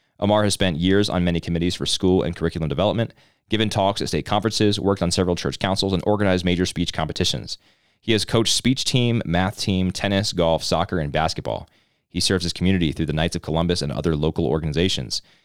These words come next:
He is a published novelist, lead singer for a band, member of a competitive softball team. All right, I like that. Uh, but his passion is in building community and bringing people together. So, Amar, that's, that's a long introduction. I wanted to do the whole thing, though, because I think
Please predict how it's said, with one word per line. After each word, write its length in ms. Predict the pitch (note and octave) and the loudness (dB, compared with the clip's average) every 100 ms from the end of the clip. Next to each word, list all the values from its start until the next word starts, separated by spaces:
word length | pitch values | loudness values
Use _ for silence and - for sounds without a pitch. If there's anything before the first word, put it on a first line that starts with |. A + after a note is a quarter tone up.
| _ | _
He 140 | _ G2 | _ 0
is 80 | E2 | 0
a 60 | |
published 400 | - G#2+ A2+ - | 2 2 2 2
novelist, 500 | F#2+ E2 D#2+ D#2 - | 0 0 0 0 -2
lead 220 | - G2 | 0 0
singer 240 | A#2 A2+ G#2+ | 2 0 0
for 160 | G#2+ | 2
a 40 | G#2 | 2
band, 380 | E2 C2+ C#2+ - _ _ | 0 -2 -4 -8 _ _
member 360 | F2 F#2 G2+ A2+ | -2 0 2 2
of 100 | F2+ | 0
a 60 | |
competitive 380 | F#2 - G2+ E2 | -2 -2 0 0
softball 500 | - G2+ C3+ F#2 E2 | 0 2 2 2 0
team. 360 | - D#2 F#2 G2+ | 0 -2 -2 -2
All 100 | D#2+ | -2
right, 300 | D2 F2+ F2+ | 0 2 0
I 80 | C#2 | 0
like 180 | D#2+ E2+ | -2 0
that. 320 | F#2 F2 - - - - | 2 0 -2 -12 -20 -10
Uh, 160 | - E2 | -4 -2
but 120 | F#2 | 0
his 100 | F#2 | 2
passion 420 | - C#3+ D3+ G#2 | 2 2 0 -2
is 160 | F2 F2 | 0 0
in 140 | E2+ | 0
building 240 | D#2+ F#2 F#2 | 2 2 0
community 520 | - D2+ C#2+ C#2+ - | -2 -4 -2 -4 -4
and 140 | D2+ | -6
bringing 320 | D2 D#2 D#2 | -4 -4 -4
people 300 | D#2 E2+ D2+ | -4 -4 -4
together. 440 | D2+ D2 F#2 D#2 - _ _ _ - - | -4 0 0 0 -4 _ _ _ -20 -12
So, 160 | - A2+ | 0 2
Amar, 300 | A2 A#2+ A#2 | 4 4 4
that's, 180 | A2 - | 2 0
that's 200 | B2 C3 | 0 2
a 40 | |
long 240 | A#2+ C3+ | 2 4
introduction. 400 | D3 A#2 G#2 - | 4 2 2 2
I 60 | G2 | 2
wanted 240 | A2+ D3+ | 2 2
to 80 | A#2 | 0
do 180 | E2+ G2 | 0 0
the 120 | F#2 | 2
whole 140 | F#2 F#2 | 2 0
thing, 280 | - A2 | 2 2
though, 200 | F#2+ D#2+ | 2 2
because 420 | D#2 D#2+ E2+ E2+ D#2 | 2 0 0 0 -2
I 100 | F2+ | -2
think 300 | A2 G2 | -2 -2